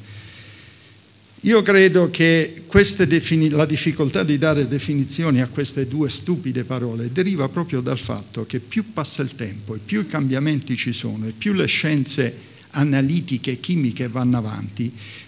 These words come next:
più, vabbè, lasciamo perdere queste diapositive, se no non ne usciamo più.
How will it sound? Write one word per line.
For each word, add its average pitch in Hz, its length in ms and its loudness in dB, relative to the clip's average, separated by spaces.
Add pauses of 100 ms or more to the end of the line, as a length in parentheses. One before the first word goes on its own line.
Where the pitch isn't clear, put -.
(100)
più, 208 760 4 (440)
vabbè, 127 380 -4
lasciamo 151 480 0
perdere 151 460 4
queste 147 320 0
diapositive, 147 720 0
se 135 140 -2
no 143 140 4
non 135 240 2
ne 127 100 4
usciamo 127 420 -2
più. 127 280 -4